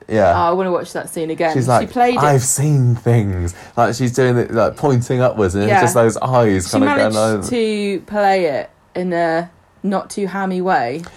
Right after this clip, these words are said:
Speaker 1: Yeah, and it, it
Speaker 2: She's really talented.
Speaker 1: it wasn't a, um,
Speaker 2: She's got great comic
Speaker 1: a traditional
Speaker 2: timing.
Speaker 1: way as well. It wasn't just a, just act drunk sort of thing.
Speaker 2: No. No, she was, like, conspiratorial about
Speaker 1: Yeah.
Speaker 2: it. I thought that was brilliant. Uh, in two thousand and eighteen,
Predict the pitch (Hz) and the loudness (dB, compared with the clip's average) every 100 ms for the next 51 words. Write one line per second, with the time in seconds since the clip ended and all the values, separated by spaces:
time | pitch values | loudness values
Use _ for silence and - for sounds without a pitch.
0 | - - 139 147 98 101 113 - 123 - | -20 -6 0 2 2 0 -2 -2 -4 -2
1 | 196 226 190 175 185 170 135 98 117 127 | -2 0 0 -4 -6 -4 -2 0 0 0
2 | 120 127 110 107 107 104 104 185 202 196 | -2 0 2 2 2 0 0 -2 -2 -2
3 | - - 170 156 - 139 135 - 95 92 | -4 -8 -4 -4 -2 -2 0 0 0 2
4 | 87 92 110 82 117 117 107 110 104 110 | 2 0 0 2 0 0 0 -2 -2 0
5 | 92 - - - - - 127 117 - 98 | 2 0 -6 -20 -20 -8 -4 -4 -4 -2
6 | 110 92 85 - - 92 78 82 - - | 0 0 -6 -16 -2 0 0 -2 -2 -2
7 | 202 180 160 165 _ - - 247 202 226 | 0 -2 -2 -8 _ -20 -6 0 0 0
8 | 214 220 202 185 - 202 - 214 190 - | -2 2 2 0 -4 -6 -2 -2 -2 -2
9 | 202 160 - 147 185 - 120 113 95 90 | -2 -2 -2 -8 -8 -4 0 2 2 0
10 | - - _ - - _ - 202 - 151 | -6 -12 _ -20 -20 _ -8 -6 -4 -6
11 | - 147 - 151 151 - - _ _ _ | -6 -8 -8 -8 -8 -12 -18 _ _ _
12 | _ _ - - - 202 196 240 294 277 | _ _ -20 -16 -4 -2 -2 -2 2 2
13 | 240 226 214 208 - 190 175 175 | 2 -2 -2 -4 -2 -2 -2 -4